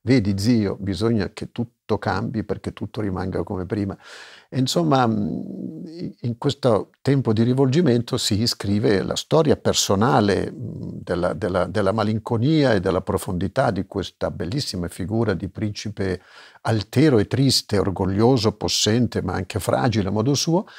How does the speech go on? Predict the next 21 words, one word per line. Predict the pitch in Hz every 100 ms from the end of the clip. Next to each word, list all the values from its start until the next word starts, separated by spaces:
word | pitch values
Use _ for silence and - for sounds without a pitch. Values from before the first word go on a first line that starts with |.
| - -
e | -
poi | - -
anche | 139 85 92 87 90 85 92 92
gli | 82
altri | 101 101 98
personaggi, | 92 - 87 110 123 - -
la |
bella | - 101 92
storia | 95 - 95 98
d'amore | 85 92 113 104 98
di | 107 -
Tancredi, | 101 101 - 113 120 117 127 165 - - - - _
che, | - 107 92 90 -
che | - 92
sposa | - 107 104
la | 92
bellissima | 92 95 107 127 - 101
Angelica, | 92 95 135 110 92 -
figlia | 90 - 113 101 95 92 87
della | 92 92
rivista | 95 98 110 120 - - 98 90